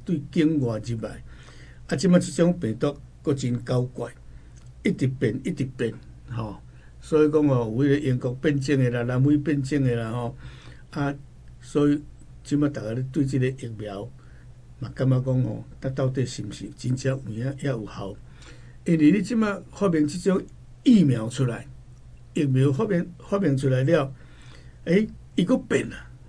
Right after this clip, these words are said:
啊变啊，到底是毋是真正有效？啊，有的讲有效，有的讲无效吼。啊，真正咱也毋是即方面的专家，咱嘛无法度讲啊足清楚，嘛袂当了解足济。但是专家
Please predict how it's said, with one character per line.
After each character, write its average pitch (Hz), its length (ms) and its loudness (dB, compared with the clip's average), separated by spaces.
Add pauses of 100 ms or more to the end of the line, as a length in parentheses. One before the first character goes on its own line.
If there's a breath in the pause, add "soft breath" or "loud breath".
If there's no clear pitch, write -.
啊 190 160 -6
变 120 160 -2
啊， 117 160 -6
到 151 140 -2
底 143 120 0
是 131 200 -4
毋 110 60 -6
是 - 140 -12
真 - 220 -10
正 127 180 -6
有 - 160 -14
效？ - 320 -16 (680 loud breath)
啊， 156 100 -2
有 151 220 2
的 139 80 6
讲 165 200 2
有 127 140 -4
效， 127 200 -2
有 123 140 -6
的 - 20 -4
讲 143 180 0
无 123 200 0
效 110 220 -6
吼。 117 220 -10 (240)
啊， 135 160 -2
真 131 240 -4
正 143 280 -2
咱 151 140 -2
也 131 100 -6
毋 110 80 -6
是 - 140 -14
即 175 180 -6
方 127 160 2
面 123 160 0
的 117 80 -2 (480 loud breath)
专 117 300 -4
家， 131 240 0
咱 139 160 2
嘛 - 140 0 (100)
无 120 100 -4
法 131 100 -2
度 131 360 -4
讲 127 140 0
啊 127 100 2
足 131 120 -10
清 110 300 -10
楚， 135 280 2 (400 loud breath)
嘛 104 80 -8
袂 101 160 -10
当 123 220 -2
了 120 200 0
解 117 200 -6
足 - 240 -12
济。 101 320 -10 (600 loud breath)
但 135 120 0
是 127 200 2
专 147 280 2
家 165 220 2